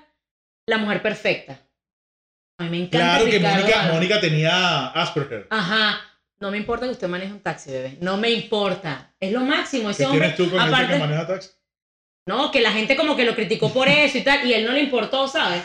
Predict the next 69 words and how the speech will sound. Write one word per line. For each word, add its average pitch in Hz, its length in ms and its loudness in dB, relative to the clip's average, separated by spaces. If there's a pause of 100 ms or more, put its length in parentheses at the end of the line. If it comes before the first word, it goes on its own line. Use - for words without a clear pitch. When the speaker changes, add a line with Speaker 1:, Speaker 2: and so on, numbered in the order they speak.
(180)
Speaker 2:
¿Y 156 100 2
a 160 100 2
quién 170 220 2
le 214 140 6
puede 247 200 4
importar 202 440 2
en 254 80 2
este 254 180 4
país 185 260 4
si 214 100 0
todo 202 100 2
el 196 80 4
mundo 202 200 0
aquí 202 200 0
maneja 175 440 2
Uber, 165 680 4 (120)
Lyft, 156 260 6
Speaker 1:
Y 285 80 8
ganan, 262 240 4 (100)
pero 240 140 2
que 208 60 -2
es 175 60 0
este 170 140 4
Speaker 2:
Amazon 175 240 4
Speaker 1:
pelo 160 120 4
en - 60 2
el, 165 140 4
en 180 220 6
la - 60 4
Speaker 2:
Flex. 277 80 2 (100)
Speaker 1:
boca. - 300 -10
Speaker 2:
Es 143 160 0
una 175 200 2
vaina 180 260 2
que 180 60 2
aquí 147 180 2
Speaker 1:
Y - 80 6
ganan, 247 340 2
y 254 120 2
Speaker 2:
la 233 80 2
Speaker 1:
ganan 254 160 4
Speaker 2:
gente 294 180 4
que, - 140 4
Speaker 1:
plata, 202 180 0
Speaker 2:
que 202 60 4
Speaker 1:
y 175 80 4
ganan 170 140 2
Speaker 2:
maneja 202 240 4 (100)
Speaker 1:
plata. 170 100 0
Speaker 2:
aquí 185 320 0
gana 180 240 2
más 196 180 -2
plata 190 420 0
que 160 260 2
Speaker 1:
Sí. 180 100 0
Speaker 2:
cualquier 160 800 2
carajo 170 380 0
que 175 80 -2
trabaja 151 280 0
en 165 80 -2
una 170 180 -2
Speaker 1:
Ay, 165 80 0
Speaker 2:
oficina 160 440 2
Speaker 1:
pero 170 80 4
Speaker 2:
de, 156 100 4
Speaker 1:
no. 135 60 -2
Speaker 2:
de, 135 300 2
de 127 260 -2
Apple. 131 260 -2